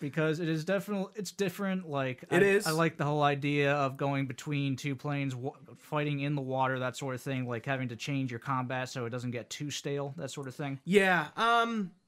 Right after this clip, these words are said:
Speaker 2: Okay, I respect your opinion. I won't, like, totally bash it. It's definitely, it's definitely the world easily hated, right? It's
Speaker 1: I'm,
Speaker 2: the
Speaker 1: you talk,
Speaker 2: underwater
Speaker 1: you,
Speaker 2: world.
Speaker 1: you talk about two. That's a whole nother story. <laughs>
Speaker 2: Oh yeah, yeah, for sure, right? I think I,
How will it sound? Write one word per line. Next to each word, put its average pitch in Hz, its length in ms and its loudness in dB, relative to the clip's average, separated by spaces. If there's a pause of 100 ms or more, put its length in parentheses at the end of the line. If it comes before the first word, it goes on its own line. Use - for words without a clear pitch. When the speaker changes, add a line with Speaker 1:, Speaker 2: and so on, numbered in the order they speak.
Speaker 2:
Okay, 226 320 4 (120)
I 247 80 4
respect 180 400 2
your 143 120 2
opinion. 131 480 -2
I 147 80 0
won't, 151 180 2
like, 127 140 -2
totally 123 300 -4
bash 120 340 -2
it. 123 140 -6
It's 131 180 -6
definitely, 185 360 4
it's - 120 2
definitely 240 300 4
the 208 60 8
world 180 320 4
easily 151 340 0
hated, 117 320 -4
right? 117 220 -2
It's 120 80 -4
Speaker 1:
I'm, 147 100 2
Speaker 2:
the 135 180 0
Speaker 1:
you 151 100 4
talk, 156 180 4 (120)
Speaker 2:
underwater 123 40 -2
Speaker 1:
you, 120 80 -4
Speaker 2:
world. 123 240 -4
Speaker 1:
you 135 80 -2
talk 127 240 0
about 107 240 -4
two. 135 260 -2
That's 107 160 -8
a 110 60 -8
whole 120 100 -4
nother 107 180 -6
story. 107 360 -6
<laughs> - 240 -14
Speaker 2:
Oh 131 180 4
yeah, 113 240 0
yeah, 110 200 -2
for 113 120 -10
sure, 110 380 -6
right? 113 280 -4
I 135 80 -2
think 139 160 -2
I, 135 140 0